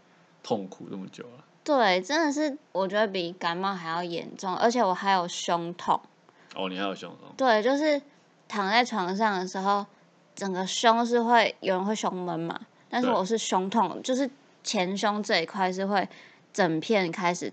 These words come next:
Speaker 2: 疼痛的，它是痛会痛一阵子。
Speaker 1: 嗯。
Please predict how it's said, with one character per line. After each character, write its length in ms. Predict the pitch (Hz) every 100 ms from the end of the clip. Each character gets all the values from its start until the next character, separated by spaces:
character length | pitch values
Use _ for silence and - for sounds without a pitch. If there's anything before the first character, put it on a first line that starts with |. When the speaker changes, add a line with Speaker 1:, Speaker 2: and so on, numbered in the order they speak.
| -
Speaker 2:
疼 260 | - 104
痛 340 | 180 185 - -
的， 80 | -
它 180 | 220 220
是 120 | 240
痛 280 | - 254 220
会 160 | 226
痛 260 | 208 - 208 -
一 60 | 190
阵 340 | 185 208 165
子。 240 | 185 - - _ _ _ _ _ _
Speaker 1:
嗯。 180 | 92